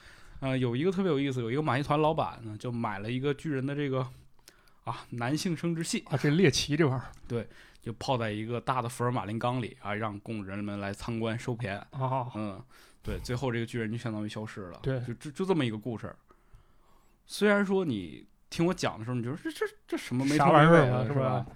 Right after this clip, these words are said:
Speaker 1: 但是当你看这个故事的时候，你就觉得这个，他的这种娓娓道来，包括他对于这个巨人一点点被肢解、被分散，然后在他的这个城市生活当中，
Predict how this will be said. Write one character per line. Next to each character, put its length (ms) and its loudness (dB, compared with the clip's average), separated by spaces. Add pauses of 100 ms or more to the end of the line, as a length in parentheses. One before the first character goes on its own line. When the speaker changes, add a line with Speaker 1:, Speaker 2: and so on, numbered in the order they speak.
(260)
Speaker 1:
但 140 0
是 40 2
当 140 6
你 80 0
看 260 2
这 60 2
个 80 0
故 140 -4
事 60 0
的 40 -2
时 60 -4
候， 100 -2
你 80 -2
就 80 -4
觉 180 -4
得 60 -2
这 140 -6
个， 200 -4
他 200 -6
的 100 -4
这 60 -10
种 260 -8
娓 160 -2
娓 160 -2
道 200 -4
来， 140 -6
包 160 -8
括 120 -10
他 200 -8 (440)
对 120 -4
于 120 0
这 100 -4
个 240 -6 (380)
巨 180 0
人 180 0
一 80 -2
点 200 0
点 180 -2
被 160 -4
肢 320 -2
解、 240 -8 (220)
被 120 -4
分 380 -2
散， 340 -4
然 140 -10
后 220 -6 (460)
在 200 0
他 140 -2
的 80 0
这 120 0
个 280 -4
城 320 -6
市 180 -2
生 180 -4
活 80 0
当 160 -2
中， 240 -4